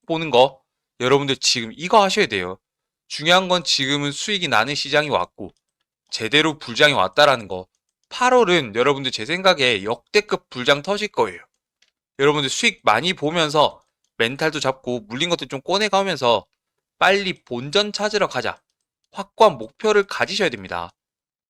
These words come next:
저한테 숫자 영이라고 한 글자 써서 보내시면 제가 오늘 코박 토큰처럼 여러분이 단타로 수익 많이 보실 수 있는 코인 제가 추천을 무료로 해드릴 겁니다.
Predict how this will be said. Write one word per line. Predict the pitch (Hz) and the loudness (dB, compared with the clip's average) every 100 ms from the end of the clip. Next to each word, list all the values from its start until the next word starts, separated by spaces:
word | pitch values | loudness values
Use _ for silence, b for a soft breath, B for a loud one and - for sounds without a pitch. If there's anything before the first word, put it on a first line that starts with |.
| _ | _
저한테 | - 160 190 | 2 2 2
숫자 | 190 214 196 | 0 4 6
영이라고 | 147 190 208 190 | 6 4 6 6
한 | 190 | 4
글자 | 202 208 | 0 -2
써서 | 202 208 | -2 -4
보내시면 | 170 147 143 139 135 120 | -2 -6 -6 -4 -2 -2
제가 | 98 113 127 | -4 -2 -2
오늘 | 127 | -2
코박 | - 233 226 | -8 -2 -2
토큰처럼 | - - 214 180 110 113 - _ _ _ - | -4 -14 -4 2 2 2 -4 _ _ _ -4
여러분이 | 139 143 143 127 | 0 0 0 -4
단타로 | 117 123 202 | -6 -2 -2
수익 | 180 180 _ | -2 -4 _
많이 | 101 113 165 | -4 -4 -2
보실 | 190 214 226 | -2 -2 -2
수 | 185 | -6
있는 | 175 | -8
코인 | 131 127 117 139 | -6 -4 -4 -8
제가 | 107 107 | -8 -8
추천을 | - - 104 87 | -8 -8 -8 -10
무료로 | - 110 110 143 | -12 -8 -4 -2
해드릴 | 147 143 120 | -4 -6 -6
겁니다. | 107 92 82 | -6 -6 -16